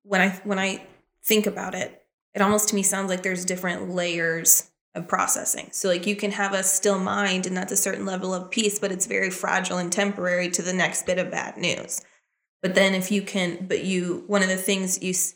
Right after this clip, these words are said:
said a couple of times was coming from within. So from a spirit level, a deeper level, there's a steadiness that we have to learn how to tap into that is spirit to spirit. So how do we, you've said things like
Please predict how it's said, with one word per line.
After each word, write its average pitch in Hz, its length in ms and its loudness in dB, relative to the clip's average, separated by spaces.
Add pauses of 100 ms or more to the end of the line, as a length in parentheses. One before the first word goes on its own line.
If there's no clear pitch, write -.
said 185 240 4
a 185 60 0
couple 202 200 0
of 190 60 0
times 180 280 -4
was 165 220 -2 (200)
coming 180 280 4
from 185 260 0
within. 170 600 -2 (420)
So 180 320 2
from 185 220 2
a 170 40 0
spirit 202 540 4
level, 180 300 2
a 175 80 2
deeper 190 500 0
level, 180 640 0
there's 185 200 0
a 151 60 0
steadiness 185 1080 2
that - 440 -2
we 190 100 -2
have 180 200 -2
to 185 100 0
learn 180 480 -2
how - 240 -2
to - 100 -4
tap 202 340 -2
into 180 600 0 (500)
that 185 160 4
is 185 160 6
spirit 185 420 4
to 185 60 0
spirit. 165 640 0 (640)
So 185 400 4
how 202 380 4
do 214 180 6
we, 190 520 2
you've 196 220 0
said 196 300 4
things 185 320 0
like 165 440 -2